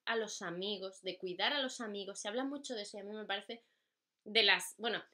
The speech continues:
de las lecciones más importantes no, pero de lo que a mí más me ha llegado siempre cuando he leído el libro ha sido la parte de la amistad. Aparece un zorro en el Sáhara ya, eh, que se hace, es el amigo que el Principito buscaba, porque el Principito se fue de su planeta, una, huyendo un poco de la rosa,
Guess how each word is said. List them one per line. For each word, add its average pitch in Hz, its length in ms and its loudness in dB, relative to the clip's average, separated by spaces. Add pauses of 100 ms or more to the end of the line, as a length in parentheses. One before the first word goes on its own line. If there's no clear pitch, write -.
(260)
de 226 100 6
las 226 140 8
lecciones 269 380 2
más 320 180 2
importantes 294 500 -2
no, 220 220 0
pero 185 180 0
de 185 140 2
lo 180 160 0
que 185 100 -2
a 175 60 0
mí 240 180 0
más 285 240 0
me 262 340 2
ha 254 60 4
llegado 240 320 2
siempre 214 380 -4
cuando 202 240 -6
he - 20 -2
leído 190 240 0
el 165 60 -2
libro 202 200 -2
ha 254 40 -4
sido 247 260 -2
la 196 320 2
parte 233 340 0
de 190 60 -2
la 170 80 -2
amistad. 156 420 -10 (1080)
Aparece 185 440 -4
un 247 140 -4
zorro 285 420 -2
en 269 160 -2
el 247 140 -2
Sáhara 254 560 -4
ya, 254 380 0
eh, 208 460 -4 (540)
que 202 140 -2
se 185 220 -2
hace, 196 540 -2
es - 180 -6
el 180 180 -4
amigo 208 520 -2
que 180 80 -6
el 175 60 -6
Principito 175 500 -8
buscaba, 143 520 -14
porque - 200 -18
el 156 280 -10
Principito 175 480 -8
se 294 160 -8
fue 269 220 0
de 240 160 2
su - 220 -10
planeta, 165 600 -4
una, 202 300 -2
huyendo 220 340 0
un 262 140 0
poco 247 300 2
de 208 100 4
la 269 180 -2
rosa, 170 460 -6